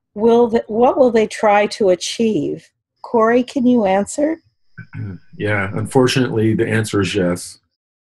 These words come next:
Speaker 2: Um, during these times, uh, these cabal groups, satanic groups, they get together, they do all of the dark things that we've seen on the internet. We don't really need to go into details.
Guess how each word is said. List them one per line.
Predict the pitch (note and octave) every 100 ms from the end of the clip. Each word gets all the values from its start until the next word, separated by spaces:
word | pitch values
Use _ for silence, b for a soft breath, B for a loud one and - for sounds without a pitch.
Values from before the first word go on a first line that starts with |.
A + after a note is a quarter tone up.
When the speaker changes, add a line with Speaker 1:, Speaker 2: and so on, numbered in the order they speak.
| _ _ _ _ -
Speaker 2:
Um, | G2 F#2+ F#2 F#2 D#2+ _ _ A2+ _ _ -
during | A2+ A2+ A2+
these | A2+ G#2+
times, | A2+ G#2+ G#2 F#2+ - -
uh, | G2 F#2
these | F2+ G#2+ F2
cabal | - A2 G#2 G2+ F#2+
groups, | G#2+ G#2 G#2 - - - - _ _
satanic | G#2+ - A2 G2+ G2 -
groups, | G#2 G2+ G#2 -
they | G#2
get | G2 G2
together, | A2 G#2 F#2+ G#2 G2+ - b b _ _ _ -
they | G#2
do | G#2+ G#2 D#2+ _ _ _
all | G#2+ A2 A2
of |
the | A2
dark | A2+ G#2+ G#2
things | A2+ G#2+ G#2+ G2+
that | G#2 F#2+ - _ -
we've | G#2+ G#2
seen | - A#2 A2 G#2+ G#2+ - -
on | G#2
the | A2
internet. | G#2+ G#2 G#2 G2 -
We | G2+
don't | G#2 G#2+
really | G#2 G#2+
need | G2+
to | F#2
go | G#2
into | F#2+ F2
details. | G2+ E2 F#2+ F2+ F#2+ -